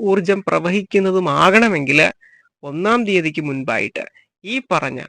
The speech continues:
പൊട്ടിയതോ തകർന്നതോ ഒക്കെ ആയിട്ടുള്ള വസ്തുക്കൾ നമ്മൾ ഉറപ്പായും നിർബന്ധമായും ഗൃഹത്തിൽ നിന്ന് നീക്കം ചെയ്യേണ്ടത് അനിവാര്യമാണ്.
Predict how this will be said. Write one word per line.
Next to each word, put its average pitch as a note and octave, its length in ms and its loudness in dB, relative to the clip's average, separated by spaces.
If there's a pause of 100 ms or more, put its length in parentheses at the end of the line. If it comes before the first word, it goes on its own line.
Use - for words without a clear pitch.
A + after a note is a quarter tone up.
(180)
പൊട്ടിയതോ C#3+ 680 -2
തകർന്നതോ D#3+ 600 0 (140)
ഒക്കെ - 220 -2
ആയിട്ടുള്ള D#3+ 520 0
വസ്തുക്കൾ D3+ 560 -10 (580)
നമ്മൾ C#3+ 380 -2 (120)
ഉറപ്പായും F3+ 840 0
നിർബന്ധമായും E3 920 -2 (100)
ഗൃഹത്തിൽ D#3+ 440 -2
നിന്ന് D3+ 380 -2 (580)
നീക്കം F#3 440 -4
ചെയ്യേണ്ടത് D3 560 -2 (240)
അനിവാര്യമാണ്. D3 800 -2